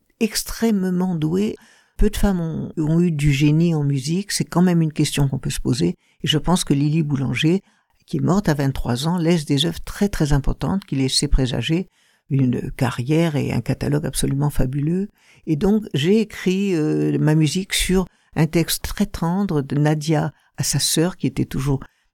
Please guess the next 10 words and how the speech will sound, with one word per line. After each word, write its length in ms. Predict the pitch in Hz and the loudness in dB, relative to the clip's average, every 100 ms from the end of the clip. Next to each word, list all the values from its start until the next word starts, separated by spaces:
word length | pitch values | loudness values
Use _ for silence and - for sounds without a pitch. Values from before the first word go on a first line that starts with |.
| _ | _
en 160 | - - | -2 -2
très 240 | - 180 | 0 2
mauvaise 280 | 180 135 117 | 2 2 0
santé, 360 | - 113 139 | 0 -2 -2
très 180 | - - | -4 -2
malade, 480 | 139 123 127 135 175 - _ _ _ | -2 0 -2 -2 -4 -8 _ _ _
et 380 | 160 160 147 143 | 2 4 2 2
c'est 300 | - 139 - | 0 -2 -2
une 220 | 135 135 | 0 0
lettre 500 | 131 143 139 - 131 | 2 0 -2 -2 -4